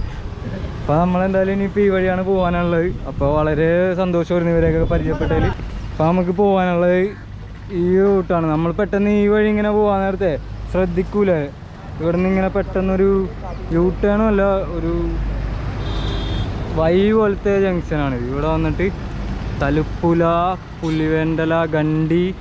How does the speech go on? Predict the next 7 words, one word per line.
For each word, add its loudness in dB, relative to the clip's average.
ഗണ്ടി 4
പോയിട്ടാണ് 2
നമുക്ക് 0
കടപ്പയിലേക്ക് 0
പോകാനായിട്ടുള്ളത്. 0
അങ്ങനെ 4
നമ്മൾ 4